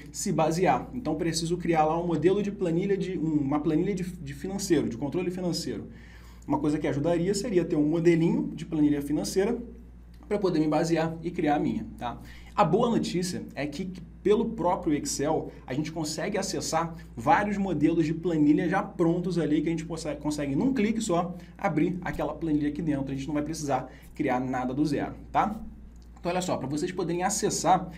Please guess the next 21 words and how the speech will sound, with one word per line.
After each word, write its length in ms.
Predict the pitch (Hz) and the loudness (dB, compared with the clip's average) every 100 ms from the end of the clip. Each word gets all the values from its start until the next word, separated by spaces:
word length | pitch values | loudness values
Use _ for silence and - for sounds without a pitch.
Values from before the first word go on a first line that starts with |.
| - | -12
essas 220 | 127 147 | -8 -8
planilhas, 500 | 147 120 131 147 - - - - | -6 0 4 4 2 -6 -14 -10
é 120 | 190 | -2
muito 340 | 170 160 165 | 0 2 0
simples, 400 | 165 123 104 - | -2 -2 -4 -4
tá? 220 | - 127 127 - - | -4 -4 -4 -12 -2
Lá 200 | 139 208 | 2 2
em 80 | 247 | 2
cima, 380 | - 151 165 160 | 2 4 4 4
no 80 | |
menu, 420 | 160 147 127 151 - | 4 4 4 2 0
lá 160 | 143 190 | -2 0
na 80 | 196 | 0
guia 380 | 151 165 165 165 | 4 4 4 -2
arquivo, 680 | - - - 165 165 180 - | -6 -6 2 4 4 2 -2
aqui 180 | - | 2
em 60 | 147 | 2
cima, 340 | - 170 156 | 4 2 2
ó, 60 | 117 | 0
guia 320 | 113 139 135 | 0 -2 -4
arquivo, 540 | - 156 - 151 151 | -6 -6 2 4 4